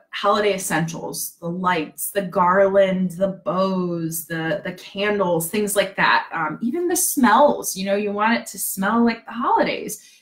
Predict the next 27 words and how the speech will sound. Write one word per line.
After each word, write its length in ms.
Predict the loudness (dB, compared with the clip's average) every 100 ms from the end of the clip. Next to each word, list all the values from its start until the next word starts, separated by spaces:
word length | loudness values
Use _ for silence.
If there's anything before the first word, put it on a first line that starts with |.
| _
It's 160 | -4 0
a 100 | 0
whole 460 | 2 6 8 8 4
experience, 920 | -2 -4 -2 0 0 2 0 -2 -6
and 180 | -4 -4
I 140 | -4
believe 460 | -6 -8 -6 -6 -4
events 680 | -2 0 2 0 -2 -6 -12 _ _ _ -10
should 320 | 0 2 2
tap 300 | 4 2 4
into 180 | 2 4
all 300 | 6 8 8
of 80 | 4
your 160 | 0
senses 720 | -2 -2 -4 -4 -8 -6 -4 -4
to 160 | -4
really 540 | -2 0 0 2 4 4
give 220 | 4 0
you 120 | 0
that 280 | 0 -2 -4
full 420 | -6 -4 -2 -4
experience 960 | -6 -8 -6 -4 -2 -2 -2 -4 -4 -6
and 180 | -6 -8
something 480 | -8 -8 -10 -14 -16 _ _
that 200 | -4 -2
you'll 140 | 0 -2
remember. 640 | -2 -2 -2 -4 -8 -10